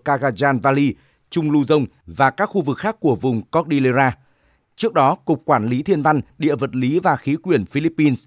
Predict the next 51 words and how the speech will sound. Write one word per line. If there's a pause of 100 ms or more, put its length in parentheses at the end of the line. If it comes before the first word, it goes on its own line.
(200)
Pagasa, (300)
đã
đưa
ra
cảnh
báo
quốc
gia
này
có
khả
năng (200)
hứng
chịu
thêm
hai
cơn
bão
nhiệt
đới (260)
trong
tháng
chín, (340)
sau
khi
siêu
bão
số
ba (120)
Yagi (280)
vừa
càn
quét
nước
này (160)
vào
giữa
tuần
trước. (540)
Theo
đó, (120)
Pagasa
cho
biết (300)
đã
theo
dõi
hai
vùng
áp
thấp